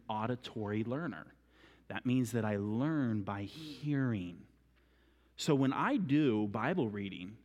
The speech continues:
in my personal devotions, well, let me tell you how it happens sometimes. Sometimes people think of personal devotions and they, they,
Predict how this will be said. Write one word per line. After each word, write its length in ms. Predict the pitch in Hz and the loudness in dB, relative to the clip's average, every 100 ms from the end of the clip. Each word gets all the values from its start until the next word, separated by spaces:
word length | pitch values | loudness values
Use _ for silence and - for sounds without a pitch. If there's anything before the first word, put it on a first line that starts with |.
| - | -2
in 120 | 113 | 0
my 140 | 107 | 2
personal 480 | 110 135 123 - 127 | 0 -4 -4 -2 -2
devotions, 800 | 107 104 117 - 170 214 - - - _ _ _ _ _ - - - - - | 0 -2 -2 -2 -4 -4 -8 -18 -20 _ _ _ _ _ -20 -20 -20 -14 -2
well, 220 | 127 127 - - _ - - - | -2 -2 -8 -20 _ -20 -12 0
let 120 | 165 | 2
me 100 | 220 | 2
tell 160 | - 196 | 2 0
you 100 | 147 | 2
how 180 | 156 | 2
it 60 | 135 | 2
happens 340 | 143 131 120 | 2 0 0
sometimes. 640 | 127 123 - - - - - - - - - _ - - - - _ _ - _ _ - _ - _ _ _ - | 2 0 0 -8 -14 -12 -10 -8 -6 -6 -8 _ -20 -20 -20 -20 _ _ -20 _ _ -20 _ -20 _ _ _ -18
Sometimes 540 | - - 320 247 156 135 | -4 2 2 4 2 2
people 280 | 160 139 127 | 0 0 0
think 220 | 139 127 | 0 0
of 80 | 117 | -2
personal 380 | 139 123 127 107 | -2 -2 0 0
devotions 720 | 110 127 131 - 92 101 - - - | 2 0 0 -4 -8 -8 -12 -14 -2
and 140 | 120 | 2
they, 180 | 120 110 - - | 4 2 -4 0
they, 200 | 120 | 0